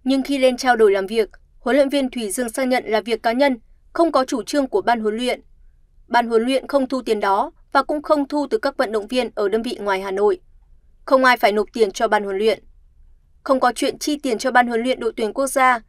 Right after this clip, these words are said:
hay phòng ban nào ở Trung tâm Huấn luyện Thể thao Quốc gia. Vì vậy, ban huấn luyện xác nhận hai sai phạm với huấn luyện viên Thủy Dương. Thứ nhất là việc huấn luyện viên không báo cáo vận động viên xin nghỉ, và thứ hai là việc thu tiền. Đề xuất của ban huấn luyện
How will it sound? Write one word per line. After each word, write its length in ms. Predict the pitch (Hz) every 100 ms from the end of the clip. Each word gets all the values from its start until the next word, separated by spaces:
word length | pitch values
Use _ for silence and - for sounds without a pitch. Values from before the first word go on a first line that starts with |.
| -
hay 200 | - 294
phòng 260 | 294 262 214
ban 200 | 240 240
nào 200 | 233 202
ở 120 | 214
Trung 200 | - 262
tâm 160 | 269 247
Huấn 180 | 226 240
luyện 160 | 247
Thể 140 | - 180
thao 160 | 214
Quốc 120 | 226
gia. 300 | 233 226 214 - _ _ _ - _ _ -
Vì 120 | 240
vậy, 280 | 247 247 - _ _
ban 180 | 262 294
huấn 140 | 285
luyện 180 | 294 277
xác 160 | - 294
nhận 220 | 262 247 - _ -
hai 200 | 262 247
sai 180 | 262 233
phạm 240 | 254 233
với 180 | 220 220
huấn 140 | 254
luyện 140 | 277 254
viên 200 | 269 247
Thủy 180 | 208
Dương. 240 | 180 247 226 - - - _ _ -
Thứ 100 | 294
nhất 200 | 349 359
là 100 | 233
việc 220 | 240 202 _ _
huấn 160 | 285 302
luyện 140 | 320
viên 180 | 311 285
không 260 | 311 302 240
báo 180 | 226
cáo 220 | 226 226 233
vận 140 | 269
động 140 | 233
viên 180 | 220 247
xin 200 | - 233
nghỉ, 240 | 233 208 - - - - -
và 120 | 226
thứ 180 | 214 226
hai 260 | 240 262 233
là 80 | 185
việc 220 | 208 -
thu 140 | 233
tiền. 300 | 220 208 185 - - - - - - -
Đề 180 | 233 220
xuất 260 | - 311
của 80 | -
ban 180 | 359 233
huấn 180 | 220 214
luyện 180 | 240